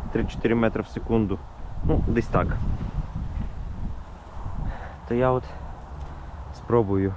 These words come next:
Не доводилось, я знав за цю, за цю водойму, але тут раніше, е, нам ніколи не доводилось бути. То ми зараз будемо потрошки вже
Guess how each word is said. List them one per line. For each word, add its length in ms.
Не 120
доводилось, 440
я 140
знав 200
за 100
цю, 320
за 80
цю 180
водойму, 380
але 180
тут 160
раніше, 480
е, 260
нам 180
ніколи 340
не 120
доводилось 520
бути. 360
То 100
ми 240
зараз 300
будемо 260
потрошки 440
вже 220